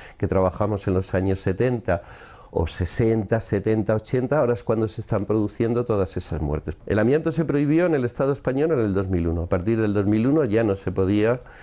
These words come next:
eh, decir, trabajar el amianto. Ya se determinó que el amianto era un riesgo, ya se había determinado antes que el amianto era un riesgo y por lo tanto había que utilizarlo, o, o aquellas empresas que lo utilizaran en concreto tenían que cumplir con una serie de,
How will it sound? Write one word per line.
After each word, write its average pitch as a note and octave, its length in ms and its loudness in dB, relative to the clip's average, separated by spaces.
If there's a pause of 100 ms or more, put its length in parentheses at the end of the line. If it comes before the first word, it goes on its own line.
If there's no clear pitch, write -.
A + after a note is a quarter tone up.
(180)
eh, G2 100 2
decir, G#2 340 0
trabajar G2 380 0
el F2+ 100 2
amianto. E2+ 320 0
Ya E2+ 140 2
se F#2+ 160 -2
determinó F2+ 560 2
que F#2 80 -6
el E2+ 60 -2
amianto F2+ 440 0
era F2 140 0
un F2 100 0
riesgo, D3 300 2
ya A#2 160 0
se - 100 -2
había G2+ 160 2
determinado F#2+ 600 2
antes B2 360 -2
que F2 180 -2
el E2+ 100 0
amianto F#2 360 2
era E2+ 120 -2
un F2 100 -2
riesgo B2+ 280 0
y D3 40 -2
por F#2+ 140 0
lo E2+ 80 -2
tanto F#2+ 260 0
había F#2 320 2
que F2+ 240 2
utilizarlo, F#2 760 0 (360)
o, F2 220 4 (180)
o F2 140 4
aquellas E2+ 400 0
empresas F2+ 640 -2
que F2+ 240 0
lo E2+ 80 2
utilizaran F2+ 580 0
en E2 80 -4
concreto F2 400 -2
tenían F2 280 0
que F2 140 -2
cumplir F2 360 -2
con E2 140 -2
una E2+ 200 0
serie F2 420 0
de, F2 260 0